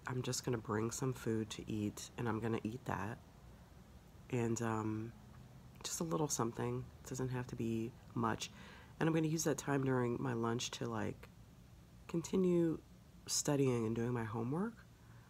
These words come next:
Um, and, and basically on my days off, do a lot of homework, like, take the time,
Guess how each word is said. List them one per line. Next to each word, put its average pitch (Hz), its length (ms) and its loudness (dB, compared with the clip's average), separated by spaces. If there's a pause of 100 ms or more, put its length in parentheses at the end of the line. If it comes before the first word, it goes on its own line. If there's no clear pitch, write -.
(320)
Um, 135 500 4 (100)
and, 143 280 2
and 139 260 2
basically 147 460 4
on 131 180 4
my 127 120 2
days 127 240 2
off, 123 340 2 (1500)
do 143 160 4
a - 20 8
lot 147 160 8
of 147 100 4
homework, 131 400 6
like, 117 200 2
take 117 220 -2
the 131 100 -2
time, 110 480 0